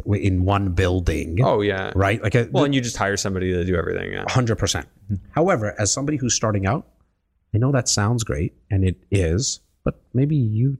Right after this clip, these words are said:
Speaker 1: don't need to start there,
Speaker 2: Mm-hmm.
Speaker 1: right? Starts with something small, work your way up over time. It's what we tell first-time home buyers. I understand you want the dream home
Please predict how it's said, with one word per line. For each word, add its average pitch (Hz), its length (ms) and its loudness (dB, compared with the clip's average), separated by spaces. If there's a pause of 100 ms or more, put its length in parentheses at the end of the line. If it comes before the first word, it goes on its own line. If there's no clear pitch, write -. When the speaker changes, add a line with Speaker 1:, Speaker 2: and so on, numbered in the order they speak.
Speaker 1:
don't 120 220 0
need 117 200 2
to 104 100 -4
start - 440 -2
there, - 160 -2
Speaker 2:
Mm-hmm. 120 300 2
Speaker 1:
right? 127 180 0
Starts - 380 -4
with 110 160 -2
something 98 340 -2
small, 98 440 0 (180)
work 135 420 2
your 151 120 4
way 120 300 4
up 120 360 0
over 110 340 2
time. 101 260 -2 (300)
It's - 160 0
what 175 140 2
we 175 120 2
tell 143 200 0
first-time 120 420 0
home 160 160 0
buyers. - 380 -4 (680)
I 160 60 4
understand 170 360 2
you 143 60 6
want 120 120 4
the 113 60 -2
dream 107 200 2
home 90 240 0